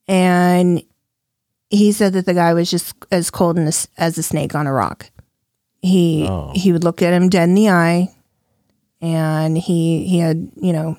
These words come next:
Speaker 1: no response. And the detective said, you know, "We're not interested in charging you. You,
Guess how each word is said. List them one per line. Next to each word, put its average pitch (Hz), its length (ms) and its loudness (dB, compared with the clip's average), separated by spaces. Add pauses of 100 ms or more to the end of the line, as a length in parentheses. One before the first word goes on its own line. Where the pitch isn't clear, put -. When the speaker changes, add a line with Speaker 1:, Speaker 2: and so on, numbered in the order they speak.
Speaker 1:
no 196 180 2
response. 127 680 -6 (260)
And 196 160 0
the 202 80 2
detective 233 460 0
said, 190 220 0
you 185 80 2
know, 170 220 0
"We're 220 220 2
not 262 200 2
interested 175 480 0
in 156 120 -6
charging 113 420 -8
you. - 160 -14 (520)
You, 180 280 0